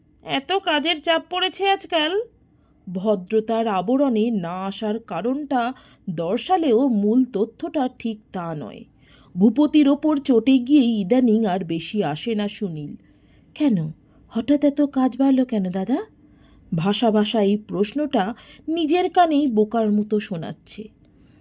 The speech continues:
"ওই এক বেটা সাহেব বোম্বে গিয়ে বসে আছে। সে যাক, আমার চিঠিটা ভূপতি পেয়েছে তো?" "তোমার চিঠি?" আকাশ থেকে পড়ল কনক। "চিঠি দিয়েছিলে বুঝি? কাকে? ওকে?"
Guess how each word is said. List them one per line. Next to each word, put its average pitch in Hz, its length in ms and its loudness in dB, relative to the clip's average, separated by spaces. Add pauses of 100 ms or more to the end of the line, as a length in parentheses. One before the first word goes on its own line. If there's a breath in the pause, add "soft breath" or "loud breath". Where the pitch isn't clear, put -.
"ওই 254 360 4
এক 381 220 2
বেটা 285 280 2
সাহেব 311 420 0
বোম্বে 294 340 -2
গিয়ে 294 240 -2
বসে 269 300 -2
আছে। 359 380 -2 (420 soft breath)
সে 392 200 -2
যাক, 247 360 0
আমার 311 260 -2
চিঠিটা 359 540 0
ভূপতি 349 400 -4
পেয়েছে 339 400 -2
তো?" 392 360 -2 (840)
"তোমার 214 260 -6 (100)
চিঠি?" 370 460 -4 (720 soft breath)
আকাশ 262 400 4
থেকে 320 300 -2
পড়ল 240 460 4
কনক। 170 380 -2 (500)
"চিঠি 214 340 -8
দিয়েছিলে 427 480 -2
বুঝি? 262 360 -2 (560 loud breath)
কাকে? 311 360 2 (240)
ওকে?" 196 540 -2